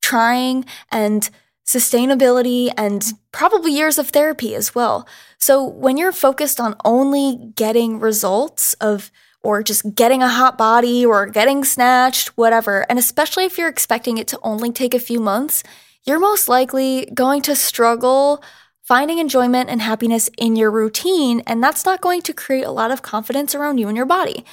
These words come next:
because you're also only thinking that getting fast results is good and not getting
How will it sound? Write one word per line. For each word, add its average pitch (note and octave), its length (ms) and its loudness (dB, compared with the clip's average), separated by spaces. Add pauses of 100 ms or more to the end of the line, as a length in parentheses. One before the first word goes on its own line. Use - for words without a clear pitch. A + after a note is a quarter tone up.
because C4+ 300 2
you're C#4 140 0
also F#4 360 4
only C4 280 2
thinking A#3+ 320 -2
that B3+ 160 -2
getting C4+ 220 0
fast B3+ 500 0
results B3 380 2
is A3 200 0
good G#3+ 380 -2 (400)
and A3+ 140 2
not B3+ 260 4
getting C4 400 2